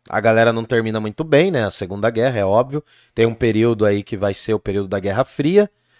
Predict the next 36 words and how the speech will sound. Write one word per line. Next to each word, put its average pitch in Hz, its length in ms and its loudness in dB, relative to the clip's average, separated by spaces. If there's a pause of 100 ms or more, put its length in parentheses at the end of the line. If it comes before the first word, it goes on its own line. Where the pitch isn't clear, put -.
aquilo 104 260 -4
que 107 100 -4
a 98 40 0
gente 104 160 -6
chama 107 180 0
de 101 140 -6
bipolarização 113 1120 0
do 135 120 -4
mundo. 165 400 -6 (360)
Vai 104 120 4
ter - 140 0
o 110 60 4
bloco 110 380 2
capitalista 110 920 -2 (280)
e 104 80 -2
o 101 40 2
bloco 107 340 2
socialista. 110 800 -2 (400)
Então, 110 320 4
a, 87 640 -2 (400)
o - 80 -12
período 113 380 2
da 104 140 4
Guerra 95 240 2
Fria 104 320 -2
também 101 340 0
é 98 60 0
um 95 40 -2
período 95 380 0
que, 104 240 -4 (340)
que - 140 -4
marca 120 680 2 (1120)
uma 117 140 0
transferência 135 960 4
das 95 200 -8
coisas. 78 460 -10